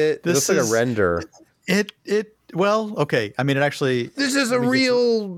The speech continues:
Speaker 1: render that's, uh, uh, registered to be on a waiting list. Hmm.
Speaker 2: Please register and no-, and do sign up to get notified on this. I have an, uh, an email notification from Cooler Master.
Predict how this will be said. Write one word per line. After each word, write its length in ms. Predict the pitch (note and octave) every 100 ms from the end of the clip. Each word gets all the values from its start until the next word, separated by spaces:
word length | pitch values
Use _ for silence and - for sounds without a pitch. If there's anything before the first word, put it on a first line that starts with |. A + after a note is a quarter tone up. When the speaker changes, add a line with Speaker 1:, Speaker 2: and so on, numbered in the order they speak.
| E3+
Speaker 1:
render 680 | F#3+ G3 G3+ G3 E3+ E3 C3+
that's, 220 | B2 -
uh, 300 | D3 C#3 C3
uh, 260 | C#3 C3+ C3
registered 600 | D3 D3+ D3 - C#3+ B2
to 100 | A#2+
be 140 | A#2+
on 100 | A#2+
a 80 | A2+
waiting 420 | A2 A2+ A#2 G2+
list. 800 | F2 E2+ - - - - - _ _ C#3+ D#3
Hmm. 160 | G#2 G3
Speaker 2:
Please 520 | G3 F#3+ D#3 A#2 A#2+
register 960 | B2 D3 D3 D#3 - E3 D3 C#3+ C#3 - -
and 220 | B2+ B2
no-, 240 | C3+ D3 B2+
and 360 | B2 B2 A#2 - _ _
do 140 | C#3 D3+
sign 320 | - D3+ D3+
up 140 | C3+
to 80 | A#2+
get 120 | B2
notified 400 | A#2+ B2+ B2 A#2+ A2
on 60 |
this. 200 | G#2 - -
I 160 | A#2+ E3+
have 200 | G3+ F#3+
an, 160 | D#3+ C3
uh, 220 | B2 A#2+ A#2
an 180 | A2+ C3+
email 360 | E3+ C#3+ G#2+
notification 580 | G#2 G#2+ G2 - A2 -
from 200 | - A#2+
Cooler 560 | - - G3 B3+ A#3 D3
Master. 640 | G#2 F#2+ F2+ - - A#2+